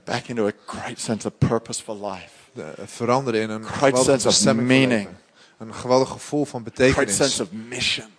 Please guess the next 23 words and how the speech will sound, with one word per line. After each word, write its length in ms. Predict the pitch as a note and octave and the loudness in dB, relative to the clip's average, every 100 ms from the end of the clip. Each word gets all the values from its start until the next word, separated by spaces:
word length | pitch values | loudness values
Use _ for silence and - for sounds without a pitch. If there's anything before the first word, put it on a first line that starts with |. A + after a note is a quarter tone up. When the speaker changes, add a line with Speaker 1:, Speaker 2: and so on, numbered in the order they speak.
| _ | _
Speaker 2:
Een 100 | G2+ | -16
geweldig 400 | - A#2+ B2+ C3 | -6 0 0 -2
gevoel 320 | A#2 - C#3 | -8 0 0
van 160 | C3+ A2+ | 0 -6
Speaker 1:
That 80 | G#2+ | -2
you're 140 | C#3 C3 | 2 2
Speaker 2:
missie. 320 | A2 - C#3 C#3 | 2 -2 -2 2
Speaker 1:
here 240 | C3+ C3+ - _ _ _ _ | 4 2 -2 _ _ _ _
for 400 | - C#3 B2+ A2+ | -4 2 2 2
a 20 | |
reason. 400 | B2 C3+ G#2+ A#2 G2 | 0 -4 -8 -8 -8
Speaker 2:
Dat 160 | A#2 | -8
je 80 | B2+ | -8
hier 220 | A#2 C#3+ | -2 -2
met 160 | C3+ A#2+ | 0 -2
een 140 | A2 | 0
reden 320 | G#2+ B2+ B2 | 4 4 4
bent. 340 | G2 F#2 F2 - | -2 -6 -8 -10
Speaker 1:
You're 180 | - E3 D#3 | -8 -6 -6
not 120 | C3 | -6
here 320 | B2+ C3 B2+ | -4 -4 -4
just 260 | A#2 A#2 | -6 -10
to 100 | - | -10